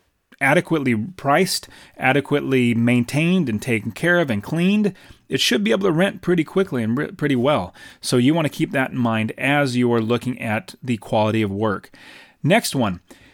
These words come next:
would be references. Now, references for property managers, as you're calling up and talking to your property managers that you're potentially gonna hire,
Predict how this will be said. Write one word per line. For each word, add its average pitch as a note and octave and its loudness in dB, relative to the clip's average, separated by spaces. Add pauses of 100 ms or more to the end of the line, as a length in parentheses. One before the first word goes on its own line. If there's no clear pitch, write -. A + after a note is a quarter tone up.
(320)
would C#3 2
be F3 4
references. A#2 -2 (200)
Now, A2+ 2
references D#3+ 0
for C3+ 0
property C#3 0
managers, A#2 0
as F3 0
you're D3 2
calling C3+ 2
up B2+ 0
and A#2+ -6
talking C3 -2
to B2 -2
your A2 -2
property A2+ -2
managers A2+ 0 (160)
that A2+ 0
you're A2 -2
potentially A2 0
gonna G#2 0
hire, G#2 -2